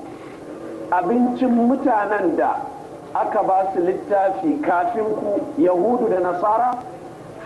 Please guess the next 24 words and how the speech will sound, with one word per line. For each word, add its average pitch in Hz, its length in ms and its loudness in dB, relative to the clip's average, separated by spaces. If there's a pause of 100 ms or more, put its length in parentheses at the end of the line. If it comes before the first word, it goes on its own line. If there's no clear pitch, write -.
halal 175 300 4
ne 160 180 6
gare 123 300 4
ku. - 240 -2 (1900)
Allah 254 260 4
madaukakin 233 640 2
sarki 240 320 4
ya 233 140 6
ci 262 80 2
gaba 208 240 2
da 190 160 4
cewa, - 460 2 (1000)
mataye 208 880 2
waɗanda 208 640 2
suka - 240 0
tsare 208 340 4
mutuncinsu 196 840 2
daga 165 300 2
cikin 214 360 0
matayen 202 640 2
Yahudu 185 460 4
da 160 100 4
Nasara, 165 680 2 (880)
ya 160 180 2